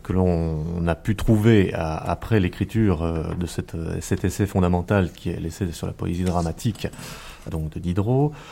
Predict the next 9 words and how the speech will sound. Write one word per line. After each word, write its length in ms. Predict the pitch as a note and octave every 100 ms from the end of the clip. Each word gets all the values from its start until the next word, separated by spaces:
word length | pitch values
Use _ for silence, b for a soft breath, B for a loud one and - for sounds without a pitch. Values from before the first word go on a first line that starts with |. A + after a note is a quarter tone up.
| B B
On 120 | - F2
a 80 |
trouvé 240 | E2+ G2 F#2+
la 100 | E2
dramaturgie 540 | E2+ E2+ - E2+ F2
de 80 | E2+
Hambourg 480 | D#2+ E2 F#2+ F2+ E2
de 80 | E2+
Lessing 680 | F2+ E2 - B2+ C#3+ C#3+